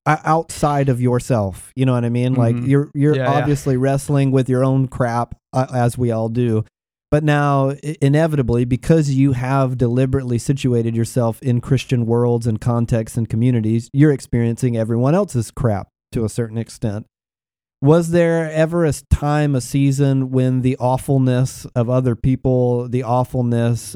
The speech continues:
Speaker 1: of th-, the brokenness of other people and the church itself, or, you know, the corruption of the Christian industry, that kind of thing,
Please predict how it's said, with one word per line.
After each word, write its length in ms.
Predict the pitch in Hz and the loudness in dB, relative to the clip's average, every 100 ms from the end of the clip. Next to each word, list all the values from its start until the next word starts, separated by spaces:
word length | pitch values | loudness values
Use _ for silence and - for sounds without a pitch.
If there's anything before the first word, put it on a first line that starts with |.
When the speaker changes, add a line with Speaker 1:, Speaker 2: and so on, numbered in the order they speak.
| - | -6
Speaker 1:
of 500 | 117 110 107 107 110 131 117 | -4 -2 -2 -4 -6 -10 -12
th-, 100 | - | -4
the 140 | 123 107 | -2 0
brokenness 920 | 107 127 131 - 110 107 104 - - | 2 4 4 0 0 0 -2 -4 -6
of 180 | 120 | -2
other 200 | 113 113 | 0 -2
people 300 | 104 120 123 | -2 -2 0
and 140 | 131 110 | 0 -2
the 40 | |
church 460 | 98 - 120 123 - | -2 -2 0 0 -4
itself, 680 | 113 - 120 117 117 117 - | -8 -4 -2 0 0 -2 -4
or, 360 | 113 107 104 | -4 -2 -2
you 120 | 110 117 | -2 -2
know, 200 | 104 101 | 0 -2
the 320 | 107 104 101 - - - _ | -2 -2 -4 -8 -20 -20 _
corruption 800 | - 120 120 120 - - 117 113 | -2 0 0 -4 -4 0 0 2
of 240 | 107 107 | 0 -2
the 80 | 110 | -2
Christian 500 | - - 110 - 110 | -2 -4 -4 -2 -2
industry, 580 | 117 113 117 110 - 107 | 0 0 0 -2 -4 -4
that 180 | 107 120 | -2 -4
kind 240 | - 110 | -2 -2
of 80 | 107 | -2
thing, 360 | - 107 104 | -4 -2 -2